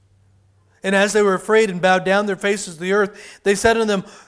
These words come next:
uh, they said unto them, 'Why seek ye the living among the dead?'"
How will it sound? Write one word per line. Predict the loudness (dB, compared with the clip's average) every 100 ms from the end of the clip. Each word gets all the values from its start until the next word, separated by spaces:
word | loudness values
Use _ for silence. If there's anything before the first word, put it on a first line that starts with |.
| -16
uh, | -12 -4
they | -2
said | 0 0
unto | 0
them, | 2
'Why | 4 4
seek | 2 -4 -4
ye | -2
the | 2 4
living | 2 2 0
among | -2 -2 -2 -2 -4
the | -6
dead?'" | -6 -8 -10 -12 -20